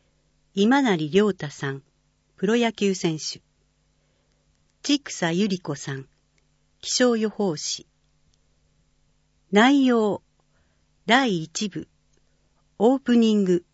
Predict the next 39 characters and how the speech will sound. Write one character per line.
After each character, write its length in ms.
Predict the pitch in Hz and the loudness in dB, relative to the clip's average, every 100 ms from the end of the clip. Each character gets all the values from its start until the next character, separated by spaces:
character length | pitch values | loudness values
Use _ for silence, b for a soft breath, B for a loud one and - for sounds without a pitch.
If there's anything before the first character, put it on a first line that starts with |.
| _ _ _ _ | _ _ _ _
市 300 | - 226 - | -8 -8 -8
ピ 240 | - 240 262 | -4 0 4
ー 160 | 247 | 4
ア 20 | 240 | 2
ー 60 | |
ル 80 | 220 | 0
イ 180 | 208 226 | -4 0
ベ 140 | 214 | 0
ン 80 | 165 | 0
ト、 260 | - 143 - _ _ _ _ | -4 -12 -12 _ _ _ _
三 260 | - 269 254 | 0 2 2
か 180 | - | -4
ら 120 | 156 151 | -6 -2
四 260 | 185 202 | 0 0
団 200 | 185 175 | 0 -2
体。 300 | 151 143 143 _ _ _ _ _ _ _ _ _ _ _ _ _ _ _ _ _ | -4 -10 -12 _ _ _ _ _ _ _ _ _ _ _ _ _ _ _ _ _
第 240 | 240 240 | 4 4
二 160 | 202 202 | 0 -4
部、 220 | 160 - _ _ _ _ _ _ _ _ | -6 -12 _ _ _ _ _ _ _ _
ピ 220 | 233 269 | 0 2
ー 120 | 277 | 4
ア 20 | 269 | 2
ー 60 | |
ル 100 | 247 | 0
大 280 | - 240 190 | -2 -2 -2
使 200 | - 135 | -6 -10
ト 240 | - 214 | 0 2
ー 40 | 247 | 2
ク 100 | - | -2
シ 160 | - | -6
ョ 220 | 160 143 165 | -6 -8 -12
ー。 40 | - _ _ _ _ _ _ _ _ _ _ _ _ _ | -20 _ _ _ _ _ _ _ _ _ _ _ _ _
市 180 | - 294 | -2 0
内 220 | 277 202 | 2 0
特 260 | - 180 - | -2 -8 -4
産 260 | 277 277 | -2 0
物 220 | 190 180 160 | -2 -6 -6
販 280 | - 170 | -4 -4
売、 240 | 160 156 | -4 -6